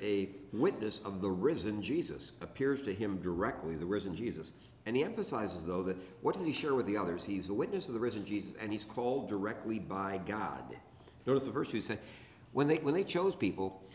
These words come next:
they, they didn't just give the qualifications. Remember, they chose two people who met the qualifications. Then what did they do? They, they, they called on God. "You make a choice." And they, they picked lots, like you would in the Old Testament. "It's your choice.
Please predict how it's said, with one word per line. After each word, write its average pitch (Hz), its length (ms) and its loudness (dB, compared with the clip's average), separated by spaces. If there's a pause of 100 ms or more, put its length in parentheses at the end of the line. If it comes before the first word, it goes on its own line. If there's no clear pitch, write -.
(160)
they, 156 220 6 (140)
they 131 160 -2
didn't 147 240 0
just 117 200 -2
give 107 120 4
the 90 60 2
qualifications. 92 840 0 (100)
Remember, 98 180 0
they 92 140 2
chose 127 540 4 (160)
two 165 160 6
people 104 240 4
who 95 40 6
met 101 120 4
the - 80 -6
qualifications. 73 720 -6 (880)
Then 135 160 8
what 143 140 8
did 127 120 6
they 113 120 6
do? 110 320 4 (240)
They, 95 180 2 (100)
they, 95 200 2 (160)
they 92 100 2
called 104 280 2
on 92 120 2
God. 90 320 2
"You 117 80 2
make 110 180 2
a - 40 -8
choice." - 400 -6
And 80 60 -6
they, 76 180 -6
they 80 120 -4
picked - 240 -8
lots, 87 320 -2
like 73 100 -6
you 80 120 -2
would 80 100 2
in 78 60 -2
the 78 80 -2
Old 71 160 -4
Testament. 80 400 -6 (1080)
"It's 101 220 4
your 123 400 12
choice. 90 480 2